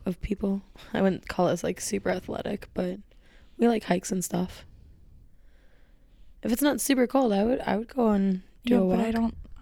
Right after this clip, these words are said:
Speaker 2: I wouldn't say we're not, not athletic.
Speaker 1: Okay.
Speaker 2: I'm offended. That was an offensive comment.
Speaker 1: Fuck you. It was not.
Speaker 2: <laughs> Yes, it was.
Speaker 1: No,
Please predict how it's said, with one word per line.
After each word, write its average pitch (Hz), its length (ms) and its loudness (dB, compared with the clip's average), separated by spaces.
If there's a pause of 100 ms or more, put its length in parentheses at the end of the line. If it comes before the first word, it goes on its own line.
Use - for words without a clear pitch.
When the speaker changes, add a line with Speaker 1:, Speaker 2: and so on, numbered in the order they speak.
Speaker 2:
I 220 140 -4
wouldn't 220 420 0
say 220 140 2
we're 214 120 6
not, 208 260 2
not 196 260 0
athletic. 226 540 0 (1300)
Speaker 1:
Okay. 185 340 4 (260)
Speaker 2:
I'm 269 180 12
offended. 220 460 8
That 214 120 6
was 277 120 8
an 202 80 4
offensive 220 440 0
comment. 196 440 0
Speaker 1:
Fuck - 260 8
you. 427 200 12
It 214 60 10
was 311 240 12
not. 302 320 10
Speaker 2:
<laughs> - 0 -
Yes, 170 160 8
it 247 120 4
was. - 260 -2
Speaker 1:
No, 277 160 10